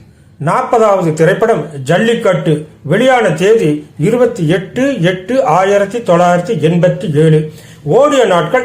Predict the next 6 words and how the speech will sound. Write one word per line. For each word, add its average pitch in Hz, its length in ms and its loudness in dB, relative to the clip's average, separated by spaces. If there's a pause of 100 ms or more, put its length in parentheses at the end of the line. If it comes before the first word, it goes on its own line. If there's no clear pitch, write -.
ஐம்பத்தி 185 520 -2
நான்கு. 156 360 0 (1300)
ஆக, 165 300 0 (120)
நாகர்கோவில் 226 840 0
ராஜேஷ் 202 480 0
திரையரங்கில் 185 580 2